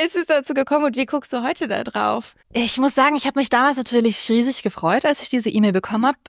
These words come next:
Speaker 2: Und ich dachte auch, es ist Spam. Also ich hab die bekommen, ich hab gar nicht reagiert und dann haben die erstmal nochmal angeklopft. Ähm, ich, ich, ich glaub,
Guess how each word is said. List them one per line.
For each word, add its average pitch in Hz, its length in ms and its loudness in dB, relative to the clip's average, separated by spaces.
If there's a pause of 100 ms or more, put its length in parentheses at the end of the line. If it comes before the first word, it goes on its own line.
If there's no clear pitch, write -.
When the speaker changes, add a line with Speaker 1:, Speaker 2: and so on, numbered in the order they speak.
(160)
Speaker 2:
Und 202 160 -4
ich 202 100 -8
dachte 214 300 -4
auch, - 100 -10
es 190 160 -16
ist - 220 -10
Spam. 185 400 -8 (140)
Also 190 260 2
ich 180 120 -6
hab - 80 -14
die 220 120 0
bekommen, 247 340 2
ich 277 80 0
hab 208 120 2
gar 240 160 2
nicht - 220 0
reagiert 226 600 2
und 247 80 2
dann 247 180 0
haben 254 160 -4
die 220 80 -6
erstmal 220 260 0
nochmal 214 240 2
angeklopft. 277 600 -4 (460)
Ähm, 202 560 2 (260)
ich, - 160 -4 (560)
ich, - 400 -12
ich - 160 -10
glaub, 262 320 2